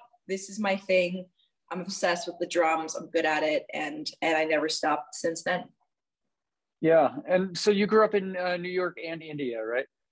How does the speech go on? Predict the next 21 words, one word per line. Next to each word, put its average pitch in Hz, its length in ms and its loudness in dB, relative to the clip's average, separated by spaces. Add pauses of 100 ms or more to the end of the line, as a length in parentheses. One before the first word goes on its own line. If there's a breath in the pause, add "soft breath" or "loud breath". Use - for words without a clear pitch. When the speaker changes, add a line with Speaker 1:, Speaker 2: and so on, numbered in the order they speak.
(420)
Speaker 1:
That's 214 200 2
right. 226 380 4
Um, 185 220 0
Speaker 2:
Yeah. 160 60 -2
Speaker 1:
most 202 320 -2
of - 40 -8
my 220 140 -4
childhood 208 340 -2
was 196 140 -10
spent 185 320 -2
in 185 160 -4
Manhattan, 175 720 -2
uh, 165 220 2 (100)
in 170 80 -14
Chelsea 180 520 -4
and 175 80 -2
in 170 100 -6
the 156 100 -6
Upper 165 220 -2
East 160 200 -4
Side, 160 360 0